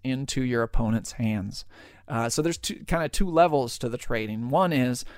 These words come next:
"I'm gonna trade for just stuff that's good for me." And if you really wanna take it to the next level, you start to say, "I wanna get things in other people's hands that's uncomfortable for them."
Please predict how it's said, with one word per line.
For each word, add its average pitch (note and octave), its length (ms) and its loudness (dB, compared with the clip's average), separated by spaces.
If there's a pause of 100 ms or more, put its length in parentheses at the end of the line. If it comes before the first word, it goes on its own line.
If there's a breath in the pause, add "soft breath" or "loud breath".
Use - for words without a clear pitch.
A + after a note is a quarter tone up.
"I'm C#3 100 -2
gonna D#3+ 200 0
trade D3 340 0
for - 180 -8
just D3 300 0
stuff C3+ 240 -2
that's A#2+ 240 -8
good A2+ 240 -6
for A#2 160 -10
me." G#2+ 280 -12 (240 soft breath)
And C#3+ 80 -4
if C3+ 100 -4
you C#3 100 -4
really F#3 320 6
wanna D#3 260 6
take C#3+ 240 2
it C3+ 100 0
to B2+ 120 8
the A#2+ 240 -4
next C3 360 -4
level, C#3 440 4
you B2 120 -4
start B2+ 280 -2
to C#3 80 -4
say, A#2+ 480 0 (520 loud breath)
"I C3 140 2
wanna D#3+ 360 2 (340)
get D#3 200 2
things C#3 240 2
in B2 120 0
other B2+ 200 0
people's - 360 0
hands A2+ 640 -2 (380 soft breath)
that's B2 200 -4
uncomfortable A#2 640 -4
for - 180 -4
them." G2+ 320 -8